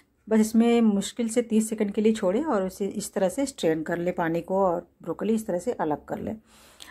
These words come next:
अब यहाँ पे एक बड़ा मिक्सिंग बाउल लेंगे जिसमें सारी चीज़ों को हम कंबाइन करेंगे, असेंबल करेंगे। तो यहाँ पे सारी चीज़ें आप, मैंने यहाँ पे हाफ हाफ कप लिया है स्प्राउटेड चना,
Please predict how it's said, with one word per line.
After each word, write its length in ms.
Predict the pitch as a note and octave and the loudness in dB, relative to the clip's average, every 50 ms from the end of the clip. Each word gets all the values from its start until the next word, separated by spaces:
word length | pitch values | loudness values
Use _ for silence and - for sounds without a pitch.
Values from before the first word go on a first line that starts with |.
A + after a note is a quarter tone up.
| - _ - | -16 _ -2
अब 100 | A#3 A3 | 2 4
यहाँ 160 | A#3 A3 A3 | 6 6 6
पे 140 | A3 B3 A#3+ | 6 6 4
एक 120 | A#3 A3 G3 | 4 4 2
बड़ा 200 | G3 F#3+ G3+ G3+ | 2 2 2 2
मिक्सिंग 400 | G3 F#3 - - - B3 B3 A#3 | 0 -2 -4 -6 -4 -2 2 4
बाउल 160 | A3 G#3 F#3+ | 4 4 2
लेंगे 280 | F3 F3+ F#3+ G3+ A#3+ | 2 -2 0 0 0
जिसमें 300 | G#3+ G3+ G3 - G#3+ G#3 | 0 0 -2 -2 -2 -2
सारी 340 | G#3+ G#3+ - G#3+ G#3+ A3+ A#3+ | -2 -2 0 2 4 4 2
चीज़ों 340 | A#3 A3+ - G3 F3 F3 F3 | 0 0 -2 -2 -2 -2 -2
को 140 | - G3+ F#3+ | -2 -2 -2
हम 160 | F3+ A3 C4+ | 0 0 -2
कंबाइन 440 | C#4 - G3 E3 D#3 E3 D#3+ E3 F3 | -2 -2 -4 -2 0 0 -2 -2 -2
करेंगे, 500 | E3+ - E3+ E3+ E3 E3+ E3+ F#3 F#3 F#3 - _ - - - - _ _ _ _ - | -4 -4 -4 -2 -2 -2 -2 -2 -2 -4 -6 _ -20 -20 -20 -20 _ _ _ _ -6
असेंबल 340 | G3 F#3+ - F3 E3+ F3+ F3+ | -4 0 2 2 4 4 2
करेंगे। 440 | F3 F#3 F3 E3+ E3+ F3 F3 F3+ F3+ - - - - - _ - | 2 2 2 2 0 0 -2 -4 -6 -6 -14 -20 -20 -20 _ -6
तो 60 | - | -2
यहाँ 220 | G3 F#3+ F3+ F3 F3 | 0 0 2 0 -2
पे 460 | D#3+ F#3+ F3+ F3+ F3+ F3+ G3 A3+ - _ _ _ _ _ _ - | 0 0 0 2 2 0 -2 -4 -10 _ _ _ _ _ _ -10
सारी 260 | - - G3 F#3+ G3+ | 0 2 4 4 4
चीज़ें 340 | G3+ G#3+ G3+ F3 F#3+ G3 G3 | 4 0 0 2 4 6 6
आप, 280 | F#3 F3+ F#3 F#3 - - | 6 6 4 2 0 -2
मैंने 240 | A3 G#3+ G#3+ A3 A#3 | 0 2 4 4 4
यहाँ 160 | A#3+ A#3 A#3 | 4 2 2
पे 100 | A3+ B3 | 2 0
हाफ 260 | A3+ - G#3 G#3+ G#3+ | 2 4 2 4 4
हाफ 180 | A#3 A3+ A3 - | 2 2 0 -2
कप 180 | - A3+ A3 A3 | -4 -4 -2 0
लिया 220 | G#3 G#3 A3 A3+ | 0 2 2 2
है 460 | G#3+ G#3+ A#3 A#3 A#3 A3 A3 - G3+ | 2 2 0 0 0 -2 -6 -8 -10
स्प्राउटेड 800 | F3+ - _ - G3+ F#3+ F3+ F3+ - G3+ G3+ G3 G3+ - G#3 F#3+ | -12 -10 _ 0 2 2 2 2 2 0 0 0 -2 -8 -10 -10
चना, 520 | F3+ - - F#3+ E3+ E3+ F#3 G3+ A3+ - | -10 -4 -4 -2 -2 0 0 -2 -2 -4